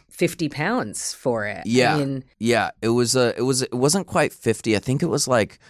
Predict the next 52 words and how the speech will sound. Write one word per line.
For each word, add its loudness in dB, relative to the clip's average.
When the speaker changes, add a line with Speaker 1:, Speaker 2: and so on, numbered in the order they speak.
Speaker 2:
forty-two, 0
but 0
I'm 0
only 2
five 0
seven. 0
Speaker 1:
I -2
love -2
how 0
Speaker 2:
So 0
Speaker 1:
modest 2
you -2
are. 0
You -6
can, -2
you -4
can -4
round -2
up. -6
I -4
feel -2
like 4
Speaker 2:
That's 2
Speaker 1:
it's, 4
Speaker 2:
a -6
big 4
Speaker 1:
it's -2
Speaker 2:
round. 4
Speaker 1:
nearly 0
fifty -4
pounds. -6
Speaker 2:
It 0
was 0
a 2
lot, 2
and, -2
you 2
know, 2
it 0
was -2
a -2
lot 2
of 0
sort 2
of 2
being 0
hungry 2
and 2
doing 2
spinning 0
classes 0
and -4